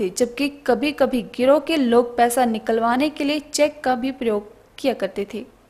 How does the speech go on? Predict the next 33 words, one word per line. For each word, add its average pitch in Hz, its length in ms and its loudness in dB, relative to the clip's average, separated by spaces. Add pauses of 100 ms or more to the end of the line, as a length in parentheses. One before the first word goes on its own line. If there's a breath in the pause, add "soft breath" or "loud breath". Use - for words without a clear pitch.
पुलिस 247 280 -2
ने 302 220 0
अपनी 226 260 -8
जांच 240 400 -2
में 277 180 -4
पाया 233 260 0
कि 185 280 -10 (520 soft breath)
ये 311 140 2
सारे 294 380 4
बैंक 302 320 0 (120)
अकाउंट 233 560 -2
जाली 269 340 4
दस्तावेज 285 680 -2
के 294 180 -6
आधार 240 420 0
पर 254 200 -2
खुलवाए 233 480 -4
गए 202 80 -2
हैं 262 300 -4
और 233 260 -4
इन 220 200 -4
दस्तावेजों 226 640 -4
में 208 220 -2 (520 soft breath)
प्रयोग 302 280 4 (220)
किए 320 180 0
गए 311 200 0
तमाम 240 460 0
नाम 233 300 2
और 277 420 -4
पते 226 280 -4
फर्जी 262 420 -2
निकले 214 300 -6
हैं। 220 260 -8